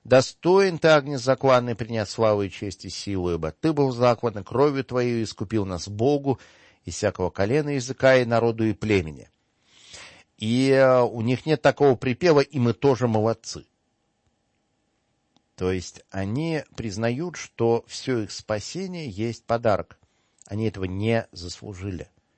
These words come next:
Это проявление доброты и милосердия. Это проявление а, чистой, невынужденной, абсолютно свободной щедрости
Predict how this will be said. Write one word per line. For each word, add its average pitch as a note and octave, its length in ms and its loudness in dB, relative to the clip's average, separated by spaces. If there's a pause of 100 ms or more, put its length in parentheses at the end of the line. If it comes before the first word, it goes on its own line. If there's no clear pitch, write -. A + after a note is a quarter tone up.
(440)
Это G#2 240 -6
проявление G#2 1000 -4
доброты F#2 800 -4 (140)
и F#2+ 80 -10
милосердия. F2+ 800 -4 (1040)
Это G#2 300 0 (100)
проявление G#2+ 1200 0 (460)
а, F#2 500 2 (640)
чистой, A#2+ 800 -2 (500)
невынужденной, A#2+ 960 2
абсолютно A2+ 580 -4
свободной A2 680 2
щедрости F#2+ 920 -4